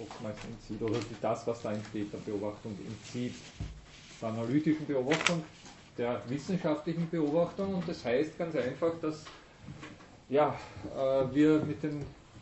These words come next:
mit diesen Phänomenen in gewisser Hinsicht sowas wie anfangslos konfrontiert sind. Ne? Also die sind einfach vorhanden, weil man das Entstehen nicht leicht beobachten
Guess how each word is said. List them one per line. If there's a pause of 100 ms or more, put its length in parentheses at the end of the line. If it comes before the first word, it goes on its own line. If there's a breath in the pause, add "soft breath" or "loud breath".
(1200)
mit
diesen
Phänomenen
in
gewisser
Hinsicht (760)
sowas
wie
anfangslos (120)
konfrontiert
sind.
Ne?
Also (340)
die
sind
einfach
vorhanden, (320)
weil
man
das
Entstehen
nicht
leicht
beobachten